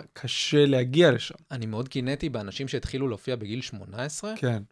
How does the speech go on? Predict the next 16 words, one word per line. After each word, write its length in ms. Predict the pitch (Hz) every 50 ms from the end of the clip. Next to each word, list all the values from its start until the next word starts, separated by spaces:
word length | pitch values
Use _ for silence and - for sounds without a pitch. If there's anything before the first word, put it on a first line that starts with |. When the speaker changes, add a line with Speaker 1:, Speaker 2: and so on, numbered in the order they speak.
| _ _
Speaker 2:
כי 380 | - - 113 107 104 104 101 104
הם, 120 | 101 104 107 -
הם, 120 | - 127 127 _ -
הם 100 | 113 101
היו 160 | 104 131 139
חיות 280 | - - 117 113 131
במה 340 | 127 117 107 95 101 104 123
כבר, 400 | 123 - 110 117 110 101 95 95 95
ו-, 160 | 92 98 98 95 95
ואני 420 | 101 101 98 131 185 202 208 214 214
רק 240 | 214 220 220 -
למדתי 640 | 226 202 208 240 285 - 359 - - - 127 110 104
לעמוד 320 | 98 101 98 101 101 98 98
על 80 | 95
הבמה. 280 | 98 98 101 101 101 104
הרי 340 | 104 107 107 107 104 101